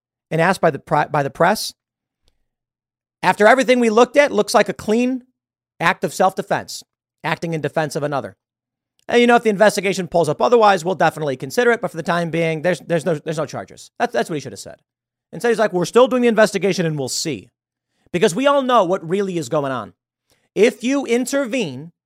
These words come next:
to protect other people, they come after you. But we're pushing back. The stick man in California in Stockton,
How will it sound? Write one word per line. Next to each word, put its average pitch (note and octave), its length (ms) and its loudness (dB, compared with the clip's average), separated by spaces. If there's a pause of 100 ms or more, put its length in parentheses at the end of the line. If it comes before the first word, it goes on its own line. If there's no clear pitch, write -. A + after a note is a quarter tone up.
(260)
to F3+ 120 -10
protect - 600 -4
other G3+ 260 2
people, A3 380 -6
they G3 140 -4
come A3+ 180 -6
after C4 300 -10
you. G2 240 -18 (800)
But A3+ 100 4
we're A3+ 80 6
pushing C4+ 440 2
back. D#3 460 -2 (540)
The C3+ 100 -10
stick A3 320 -2
man G#3 200 0
in F3 100 -6
California F3+ 580 -2
in D3 80 -8
Stockton, A#3+ 540 -2